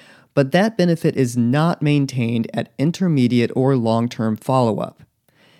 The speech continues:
In other words, it might help some patients at first, but it's not an effective long-term treatment. On the other hand, a recent randomized controlled trial and systematic review demonstrated that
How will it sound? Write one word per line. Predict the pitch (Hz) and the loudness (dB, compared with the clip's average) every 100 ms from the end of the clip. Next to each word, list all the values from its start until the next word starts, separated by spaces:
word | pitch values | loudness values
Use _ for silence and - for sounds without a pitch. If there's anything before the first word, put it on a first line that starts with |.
| _ | _
In | - | 0
other | 160 190 143 | 2 4 4
words, | 113 107 - - | 4 0 -4 -6
it | 120 | -4
might | 117 131 196 160 | 0 2 2 0
help | 175 - | -2 -2
some | - 151 151 156 | -2 0 0 -2
patients | 156 131 131 127 | 0 0 0 -2
at | - - _ | -4 -8 _
first, | - 170 135 - - _ _ _ | 0 0 0 -4 -12 _ _ _
but | - | 0
it's | 143 143 | 0 0
not | 143 156 175 - | -2 0 0 0
an | 175 | -2
effective | 170 117 117 123 120 | 0 -4 -2 -2 -4
long-term | 120 120 123 131 123 117 110 | -4 -2 0 -2 -2 -4 -4
treatment. | 110 - 123 110 - - _ _ _ _ - - - - | -6 -4 -4 -6 -10 -18 _ _ _ _ -20 -20 -20 -2
On | 135 | 2
the | 139 | 6
other | 190 214 | 6 6
hand, | 160 120 98 143 - | 4 2 -2 -6 -4
a | 139 135 | 2 2
recent | 127 151 160 - | 4 2 0 0
randomized | 139 135 127 123 123 | 2 4 4 2 0
controlled | 127 143 123 | -4 0 -2
trial | 117 120 110 120 120 | 0 0 2 2 0
and | 123 | -2
systematic | 123 123 123 113 117 - | -4 -4 -2 0 -2 -2
review | 113 104 107 123 131 - | -2 -2 -2 -2 -4 -6
demonstrated | 135 135 135 - 139 135 120 | 0 2 0 0 0 0 0
that | 123 113 | 0 0